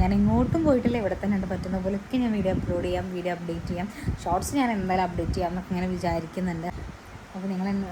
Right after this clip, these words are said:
ആ, എവിടെ പോയി എന്തായി എന്നൊക്കെ ചോദിച്ചതിൽ ഒരുപാട് സന്തോഷം. അപ്പോൾ ഞാൻ പറഞ്ഞല്ലോ, പറ്റുന്ന പോലെയൊക്കെ വീഡിയോസ് ഇടാം കേട്ടോ. അപ്പോൾ ഞാൻ എന്തായാലും ഇന്നത്തെ വീഡിയോ വൈൻഡ് അപ്പ് ചെയ്യണം. ഇതിൽ കൂടുതൽ വീഡിയോ എടുക്കാനുള്ളൊരു ആവത് ആരോഗ്യം എനിക്കില്ലാത്തത് കൊണ്ടാണ്. അപ്പ്-,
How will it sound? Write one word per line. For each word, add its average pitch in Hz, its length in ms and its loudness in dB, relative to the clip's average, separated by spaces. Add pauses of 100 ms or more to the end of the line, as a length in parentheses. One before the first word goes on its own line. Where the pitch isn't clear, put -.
ആ, 196 40 2 (200)
എവിടെ 170 200 2 (120)
പോയി 180 180 0 (100)
എന്തായി 170 320 0
എന്നൊക്കെ 180 300 -4
ചോദിച്ചതിൽ 180 400 -2
ഒരുപാട് 165 300 -4
സന്തോഷം. 180 480 -2 (760)
അപ്പോൾ 175 220 -4 (460)
ഞാൻ 208 100 2
പറഞ്ഞല്ലോ, 165 320 0
പറ്റുന്ന 165 300 -2
പോലെയൊക്കെ - 280 -2
വീഡിയോസ് 165 380 0
ഇടാം 160 120 -4
കേട്ടോ. 156 140 -2
അപ്പോൾ 170 200 -6
ഞാൻ 196 180 0
എന്തായാലും 196 300 0
ഇന്നത്തെ 240 260 0
വീഡിയോ 214 320 2
വൈൻഡ് 180 240 0
അപ്പ് 170 180 -4
ചെയ്യണം. 175 320 -2 (920)
ഇതിൽ 285 260 6
കൂടുതൽ 269 240 4 (100)
വീഡിയോ 262 180 4
എടുക്കാനുള്ളൊരു 254 680 4 (260)
ആവത് 254 520 2 (160)
ആരോഗ്യം 220 420 6
എനിക്കില്ലാത്തത് 208 680 4
കൊണ്ടാണ്. 220 440 4 (680)
അപ്പ്-, - 220 -4